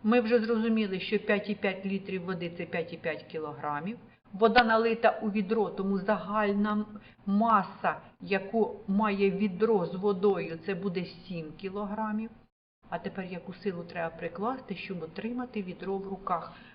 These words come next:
На руку діє вага відра. Вага — це формула М помножено на Ж. Немає ніяких уточнень, Ж берем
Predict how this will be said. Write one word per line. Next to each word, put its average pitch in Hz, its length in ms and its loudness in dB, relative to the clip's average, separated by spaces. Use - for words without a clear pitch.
На 180 200 -2
руку 240 320 -4
діє 214 420 -4
вага 175 640 -2
відра. 180 600 -4
Вага — 180 460 0
це - 180 -4
формула 175 540 -4
М 269 240 0
помножено 202 720 -2
на 208 180 -2
Ж. 170 240 -4
Немає 196 360 0
ніяких 180 560 -6
уточнень, 247 600 -6
Ж 202 280 -4
берем 185 420 -4